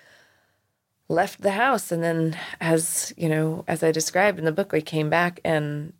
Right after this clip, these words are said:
I came back to see them, and they were basically, like, playing footsie.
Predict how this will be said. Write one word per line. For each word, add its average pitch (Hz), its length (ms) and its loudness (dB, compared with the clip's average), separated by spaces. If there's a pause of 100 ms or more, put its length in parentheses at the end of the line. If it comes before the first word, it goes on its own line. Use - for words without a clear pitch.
I 196 220 2
came 160 260 -2
back 147 280 0
to 156 80 -6
see 151 200 -4
them, 147 380 -2 (600)
and 165 140 2
they 165 120 4
were 165 140 4
basically, 160 640 0
like, 143 240 2 (840)
playing 175 240 2
footsie. - 500 -6